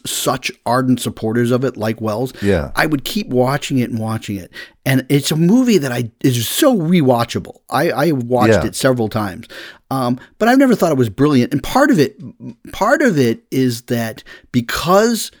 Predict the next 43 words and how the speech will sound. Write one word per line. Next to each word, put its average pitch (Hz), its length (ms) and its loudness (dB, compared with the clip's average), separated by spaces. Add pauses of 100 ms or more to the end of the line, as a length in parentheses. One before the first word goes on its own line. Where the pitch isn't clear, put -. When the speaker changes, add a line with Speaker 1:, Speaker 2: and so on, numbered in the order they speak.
(260)
Speaker 1:
it 143 80 2
was 135 180 4
an 135 120 4
unsolved 135 480 2
case, 139 240 2
though 127 160 4
it - 80 2
looks - 160 -2
like 123 160 2
maybe 120 320 4
in 110 80 2
recent 120 340 0
years 110 320 -4
it's 101 220 -12
maybe 110 340 -2
more 120 120 4
Speaker 2:
Right. 104 180 0
Speaker 1:
resolved, 107 540 -4 (540)
it 147 120 0
doesn't 156 200 0
have 151 140 2
that 139 160 -2
satisfying 117 1000 -2 (1080)
gotcha. - 460 -4 (260)
And 127 120 2
I 127 60 4
really 135 280 4
feel 131 180 0
like 120 200 2
it - 120 -4
needed 110 480 0
it. - 200 -16 (220)
Speaker 2:
See, 131 320 4
I 156 220 0
actually 113 760 0
like 107 680 0
that 92 120 2
it 85 140 -4
doesn't 85 300 -2
have 87 220 -4
the 82 80 -6
satisfying 80 600 -4
gotcha, 76 480 -6